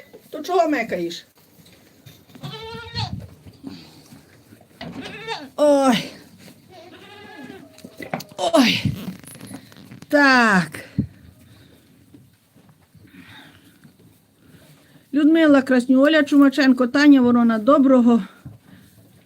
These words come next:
ранку і вам, Люба Любарська, і всі, хто приєднався. Доброго ранку, міцного всім здоров'я і позитивного недільного дня. Доброго ранку, Люба, і вам всього самого найкращого.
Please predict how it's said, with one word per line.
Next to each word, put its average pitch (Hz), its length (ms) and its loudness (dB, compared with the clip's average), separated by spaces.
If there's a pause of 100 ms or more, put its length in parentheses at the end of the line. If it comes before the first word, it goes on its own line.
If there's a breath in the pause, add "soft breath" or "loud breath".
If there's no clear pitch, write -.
(320)
ранку 302 600 2
і 269 140 6
вам, 247 560 4 (120)
Люба 254 340 4
Любарська, 240 500 0
і 240 60 2
всі, 320 280 -2
хто 302 240 -2
приєднався. 277 880 0 (1600 soft breath)
Доброго 285 540 2
ранку, 240 480 4
міцного 277 540 4
всім 254 360 2
здоров'я 254 680 0
і 262 120 2
позитивного 262 720 2
недільного 247 540 2
дня. 180 380 -4
Доброго 254 680 0
ранку, 214 420 -4
Люба, 196 280 -4
і 226 80 -4
вам 226 220 -2
всього 226 240 -6
самого 196 360 -8
найкращого. 190 760 -4